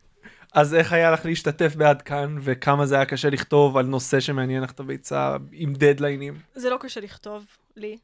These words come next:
Speaker 2: אה, על כלום, אבל, אז זה, זה בדיחה, זה פשוט בדיחה נחותה יותר, בעיניי, אה, וזו בדיחה שה-, ה-, הכלים שיש לך לעבוד איתם הם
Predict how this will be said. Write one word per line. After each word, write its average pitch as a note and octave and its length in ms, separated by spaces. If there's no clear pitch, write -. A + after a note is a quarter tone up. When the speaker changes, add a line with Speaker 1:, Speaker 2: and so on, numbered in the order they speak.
Speaker 2:
אה, A3+ 80
על G3+ 140
כלום, G3+ 260
אבל, G#3 420
אז A3 220
זה, A3 260
זה A3 120
בדיחה, A3 500
זה - 120
פשוט A3+ 220
בדיחה A3 800
נחותה G#3+ 360
יותר, - 280
בעיניי, F#3+ 360
אה, G#3+ 280
וזו G#3+ 200
בדיחה A3+ 340
שה-, B3+ 720
ה-, G3+ 440
הכלים A3 420
שיש B3 180
לך C4 200
לעבוד G3+ 320
איתם F#3+ 500
הם G3 380